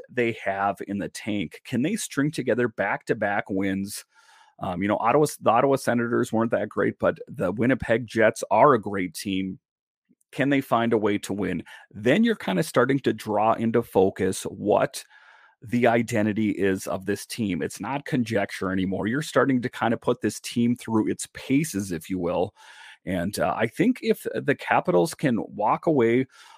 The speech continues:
from the game that they play against the Winnipeg Jets and they can pick up a win, I think the team is really kind of out of the woods and trending in the right direction. I'm not going to say that they're Stanley Cup favorites or anything like that, but what I am saying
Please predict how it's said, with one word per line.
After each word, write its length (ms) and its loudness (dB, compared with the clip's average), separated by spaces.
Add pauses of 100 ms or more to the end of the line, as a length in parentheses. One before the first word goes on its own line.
(120)
from 200 4
the 80 6
game 480 2 (220)
that 180 2
they 100 4
play 360 4
against 340 0
the 80 -2
Winnipeg 420 0
Jets 360 -2
and 120 -2
they 80 0
can 220 -4
pick 240 -2
up 160 2
a 40 6
win, 420 2 (580)
I 60 2
think 320 2
the 80 0
team 400 0
is 180 -2
really 300 4
kind 260 0
of 180 2
out 200 2
of 60 -2
the 80 6
woods 460 4
and 160 0
trending 440 2
in 100 2
the 80 0
right 240 2
direction. 640 0 (800)
I'm 100 2
not 200 2
going 240 2
to 120 -2
say 200 0
that 200 2
they're 140 -2
Stanley 400 0
Cup 240 0
favorites 480 2
or 60 0
anything 320 0
like 240 0
that, 200 4
but 120 -2
what 160 4
I 140 -2
am 180 0
saying 420 -2